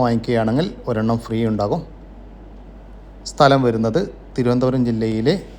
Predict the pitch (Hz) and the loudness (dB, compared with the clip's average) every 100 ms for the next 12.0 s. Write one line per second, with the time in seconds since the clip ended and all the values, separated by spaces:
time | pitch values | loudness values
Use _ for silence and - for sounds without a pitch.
0 | - - - - 127 - 143 135 123 117 | -20 -20 -16 -2 0 2 0 2 0 0
1 | 104 - 175 160 - - - - - - | -2 -2 -4 -4 -10 -18 -18 -18 -18 -12
2 | - 120 123 135 139 156 127 117 107 104 | 0 2 6 6 6 0 0 0 0 -4
3 | - 107 98 110 165 - - - - - | -4 -4 -2 -2 -4 -8 -18 -20 -18 -20
4 | - - - - - - - - - 147 | -20 -20 -20 -20 -20 -20 -20 -18 -2 0
5 | 147 135 131 135 - - 139 135 135 135 | 4 4 4 2 -6 -2 2 4 4 4
6 | 131 170 165 139 143 143 147 147 156 - | 4 0 4 6 6 4 4 4 2 0
7 | 135 120 117 117 165 226 147 131 127 151 | -2 2 2 4 2 0 0 2 4 2
8 | 220 - 147 143 180 175 139 113 117 110 | 2 -2 -2 2 4 2 0 -4 -4 -4
9 | 101 104 101 98 - - - - - - | -4 -6 -8 -8 -12 -18 -20 -20 -20 -20
10 | - - - 160 156 165 156 160 170 180 | -20 -18 -4 4 6 6 4 4 6 6
11 | 233 - - - - 131 151 160 147 196 | 4 -2 -20 -20 -10 2 4 4 2 0